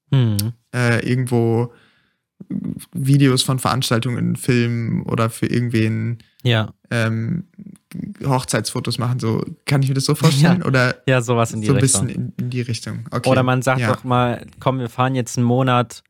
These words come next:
Speaker 1: äh, in irgendein Land und machen so einen coolen Rei-, ein cooles Reisevideo für uns
Speaker 2: Mhm.
Speaker 1: einfach nur.“ Oder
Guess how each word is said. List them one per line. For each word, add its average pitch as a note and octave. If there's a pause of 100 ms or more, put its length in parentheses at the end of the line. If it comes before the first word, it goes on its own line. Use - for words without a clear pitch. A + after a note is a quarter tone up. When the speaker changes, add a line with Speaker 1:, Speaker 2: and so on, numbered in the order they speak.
(640)
Speaker 1:
äh, A#2+
in B2+
irgendein B2
Land B2
und B2
machen A#2+
so A#2+
einen A#2
coolen C3
Rei-, A#2
ein B2
cooles A#2+
Reisevideo A2+
für -
uns C3+
Speaker 2:
Mhm. C3
Speaker 1:
einfach G2+
nur.“ G2+
Oder B2+